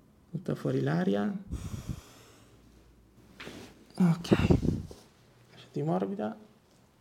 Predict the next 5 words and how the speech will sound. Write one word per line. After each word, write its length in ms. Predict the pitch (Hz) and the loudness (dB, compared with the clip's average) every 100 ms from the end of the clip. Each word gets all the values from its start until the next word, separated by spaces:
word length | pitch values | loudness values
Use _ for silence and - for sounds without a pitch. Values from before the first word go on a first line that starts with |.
| _ - - - - - - - - _ _ _ _ - - - _ _ - - - - - - - - - - - - | _ -20 -20 -20 -20 -20 -20 -20 -20 _ _ _ _ -20 -20 -20 _ _ -20 -20 -12 -10 -10 -14 -18 -20 -20 -20 -18 -2
Ok, 580 | 190 190 - 131 120 120 - - - - - | 2 2 2 -2 -2 -6 -4 2 2 2 -2
perfetto, 1300 | 139 135 - - 127 123 123 - 131 127 127 131 - - - | -6 -6 -10 -8 -6 -6 -8 -6 -2 -2 -2 -6 -10 -20 -18
ci 120 | 135 | -14
siamo. 560 | - 127 120 123 135 - - - - - - - - - _ _ | -8 -6 -4 -6 -12 -16 -20 -20 -16 -16 -16 -20 -20 -20 _ _
Benissimo. 920 | 156 143 139 139 - 139 131 123 - | 0 2 2 0 -2 0 0 0 -4